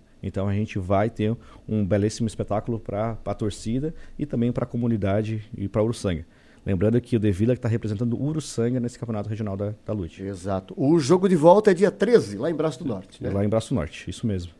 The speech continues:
Speaker 1: É, como eu comentei, ano passado a gente já re-, já enfrentamos essa equipe, então é uma equipe boa, uma equipe forte, porque Braço Norte tem jogadores da casa muito bons,
Speaker 2: Uhum,
Speaker 1: né?
Speaker 2: uhum.
Speaker 1: É,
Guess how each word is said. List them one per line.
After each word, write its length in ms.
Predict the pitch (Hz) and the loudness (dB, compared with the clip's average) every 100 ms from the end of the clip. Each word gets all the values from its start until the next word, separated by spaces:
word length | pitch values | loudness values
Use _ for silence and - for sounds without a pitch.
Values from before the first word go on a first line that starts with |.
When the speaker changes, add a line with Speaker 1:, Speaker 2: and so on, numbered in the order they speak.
| - - - - - - | -20 -20 -20 -20 -18 -6
Speaker 1:
É, 680 | 98 98 98 98 101 98 95 | -2 0 0 2 2 0 -2
como 140 | - 156 | -4 -6
eu 40 | |
comentei, 360 | 170 170 160 113 | -4 0 2 2
ano 140 | 127 | 2
passado 220 | 143 160 | 0 0
a 20 | |
gente 100 | 151 | 2
já 60 | 151 | 2
re-, 220 | 135 135 123 | 2 0 -2
já 160 | 120 | -2
enfrentamos 460 | 131 131 120 151 139 | -2 -4 -2 -2 -2
essa 160 | - | -4
equipe, 360 | 101 - 160 - | -6 -4 -6 -6
então 180 | 98 104 | -6 -4
é 20 | |
uma 60 | 110 | -4
equipe 200 | - - - | -6 -14 -2
boa, 300 | 117 143 110 | 2 2 0
uma 80 | |
equipe 200 | 101 107 110 | -4 -6 -10
forte, 360 | - 123 131 | -2 0 0
porque 140 | - 104 | -8 -6
Braço 240 | 117 113 | -6 -4
Norte 300 | 113 127 - | -4 -4 -6
tem 200 | - 151 | -4 -2
jogadores 400 | 139 120 107 107 | 0 0 0 -4
da 100 | 104 | -6
casa 440 | - 110 107 101 95 | -4 -2 0 -2 -4
muito 260 | 107 131 120 | -2 -2 -2
bons, 400 | 98 123 165 123 | -2 -2 -4 -6
Speaker 2:
Uhum, 120 | 117 | -4
Speaker 1:
né? 200 | 104 127 110 - | -4 -4 -8 -16
Speaker 2:
uhum. 80 | 92 87 78 78 | -14 -14 -12 -4
Speaker 1:
É, 540 | 107 107 110 107 104 | 0 2 2 0 0